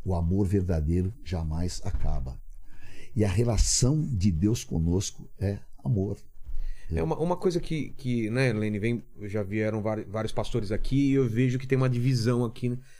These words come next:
Speaker 2: na visão de alguns e de outros. Aí eu queria saber a sua opinião em relação aos dons do Espírito Santo.
Speaker 1: Tá.
Speaker 2: Tem, acha que, a-, alguém que acha que no Pentecoste, a partir de lá, estão aqui pra,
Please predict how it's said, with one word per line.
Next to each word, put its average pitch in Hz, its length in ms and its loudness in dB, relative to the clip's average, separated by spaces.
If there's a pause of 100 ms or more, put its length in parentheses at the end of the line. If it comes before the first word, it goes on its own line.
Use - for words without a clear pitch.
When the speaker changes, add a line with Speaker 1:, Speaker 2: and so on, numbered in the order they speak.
Speaker 2:
na 117 160 0
visão 113 520 0 (180)
de 104 200 -2
alguns 113 520 2
e 117 80 0
de 110 120 -2
outros. 98 400 -2
Aí 101 180 0
eu 113 40 -2
queria 117 180 -4
saber 113 200 -2
a - 20 -4
sua - 140 -4
opinião 110 340 0 (340)
em 110 40 -2
relação 120 300 2
aos 107 100 -2
dons 127 220 2
do 123 40 2
Espírito - 320 0
Santo. 101 360 2
Speaker 1:
Tá. 85 240 4 (100)
Speaker 2:
Tem, 208 180 2
acha 131 220 2
que, - 180 -6 (180)
a-, 107 300 -4
alguém 120 240 4
que 127 120 2
acha 113 200 2
que - 100 0
no 117 120 4
Pentecoste, 113 840 2 (460)
a 110 80 0
partir 113 300 0
de 117 100 2
lá, 107 340 0
estão - 320 2
aqui - 220 -2
pra, 104 300 -2